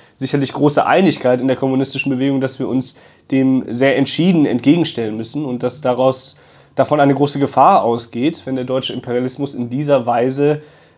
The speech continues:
ähm, ja, seinem, sein militärisches Potenzial, äh, verstärkt und erweitert. Und das ist auch international, ja, äh, auch, äh, kritisch wahrgenommen worden, wenn auch vielleicht nicht in der Weise verstanden, worin das,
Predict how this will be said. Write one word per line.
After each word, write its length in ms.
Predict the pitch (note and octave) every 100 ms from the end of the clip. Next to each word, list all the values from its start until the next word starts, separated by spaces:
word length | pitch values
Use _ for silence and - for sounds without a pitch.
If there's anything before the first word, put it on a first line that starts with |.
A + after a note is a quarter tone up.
| _ -
ähm, 460 | C3+ C#3+ D3 D3 C#3+ _ _ _
ja, 260 | A#2+ C#3 B2+
seinem, 440 | B2+ C3+ C3+ C3
sein 160 | C3+ C3+
militärisches 760 | C#3+ C#3+ D3 D#3 D3 D#3 D3
Potenzial, 840 | - D#3+ D#3 D3 - D3 D3 A#2 G2 - _ _
äh, 240 | B2+ A#2+ A2+
verstärkt 720 | - B2+ - C#3 B2+ D3+ C#3+
und 100 | -
erweitert. 580 | B2 E3+ F3 E3 D#3+
Und 160 | - C#3
das 140 | C3+
ist 200 | D#3+ D#3
auch 200 | - C#3+
international, 920 | E3 D3 D3+ C#3 C#3 C#3+ C3 C#3+ D#3 D#3 - - -
ja, 380 | C3 C#3 A#2
äh, 280 | A#2+ C3 B2+
auch, 280 | - C#3 -
äh, 360 | B2 C#3+ C3 C#3 C3+ C3+
kritisch 600 | - A3+ G#3+ - - - C3+
wahrgenommen 640 | C3+ D3+ E3 D3 C3 C3
worden, 400 | A2+ A2+ B2+ F3
wenn 140 | C#3+ B2+
auch 100 | B2
vielleicht 320 | C3+ C3 -
nicht 180 | C3+ -
in 100 | C3
der 180 | C3
Weise 240 | B2+ C3 B2+
verstanden, 680 | - A#2+ - D3+ G3+ B2+
worin 220 | A#2+ C3 C3
das, 260 | B2 -